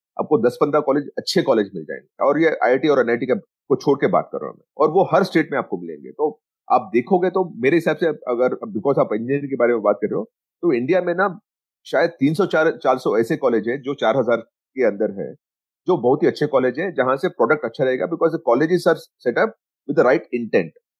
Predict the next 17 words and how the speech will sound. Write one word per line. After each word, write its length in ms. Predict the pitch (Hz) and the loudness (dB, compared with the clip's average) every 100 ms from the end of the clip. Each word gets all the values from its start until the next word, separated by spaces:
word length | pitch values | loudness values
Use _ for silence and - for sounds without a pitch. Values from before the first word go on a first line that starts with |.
| - | -8
उनका 220 | 117 147 | -2 0
जो 140 | 147 147 | 2 2
मकसद 420 | 196 - 185 151 | 0 0 -2 0
है 140 | 156 139 | 0 2
कॉलेज 340 | 123 127 127 | 2 2 0
का 320 | 170 226 240 _ _ - | 0 -2 -2 _ _ -2
is 140 | 165 - 190 | -2 0 -2
to 80 | 160 _ 123 | -2 _ 2
provide 280 | 131 160 107 | 2 2 0
good 100 | 135 | -2
education। 600 | - 101 110 107 95 - _ _ _ _ 110 | -2 -6 -6 -6 -8 -12 _ _ _ _ -8
Within 200 | 117 185 | -2 0
private, 280 | 165 175 196 | 0 0 0
they 100 | 190 | 0
are 100 | 147 | 0
very 120 | 143 | 0
good 160 | 156 | 0